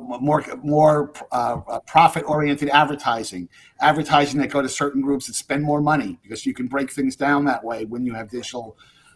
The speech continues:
uh, when you have a, when you have a digital understanding of a customer. So I'm not sure. First of all, I'm, I'm not sure it's constitutional, but you could outlaw an, uh, an algorithm. And I, I know you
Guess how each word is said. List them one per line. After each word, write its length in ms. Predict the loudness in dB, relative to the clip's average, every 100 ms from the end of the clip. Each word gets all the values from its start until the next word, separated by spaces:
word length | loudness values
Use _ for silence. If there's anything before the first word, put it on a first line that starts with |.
| -4
uh, 180 | -2 0
when 160 | 0
you 80 | 0
have 140 | 0
a, 120 | -4 -8
when 160 | -4
you 60 | -2
have 80 | -2
a 40 |
digital 280 | -4 -4 -2
understanding 440 | -2 -4 -4 -4
of 80 | -4
a 40 | -6
customer. 560 | -4 -4 -4 -16 -18 _ -20 -20 -8
So 480 | 4 6 6 4 -8 _ _ _ 2
I'm 200 | 6 8
not 220 | 8 8
sure. 720 | 4 4 8 8 8 6 2
First 180 | 0 2
of 60 | 4
all, 60 |
I'm, 100 | 4
I'm 80 | 4
not 140 | 4 4
sure 120 | 2
it's 80 | 0
constitutional, 720 | 2 0 0 0 0 0 -4
but 140 | -6
you 60 | -6
could 120 | 0
outlaw 380 | 4 4 2 -4
an, 80 |
uh, 380 | -4 -6 -4 -8 -4
an 100 | 2
algorithm. 460 | 4 2 -2 -6
And 20 |
I, 300 | -6 -6 -6
I 40 | -6
know 120 | -4
you 220 | -2 -2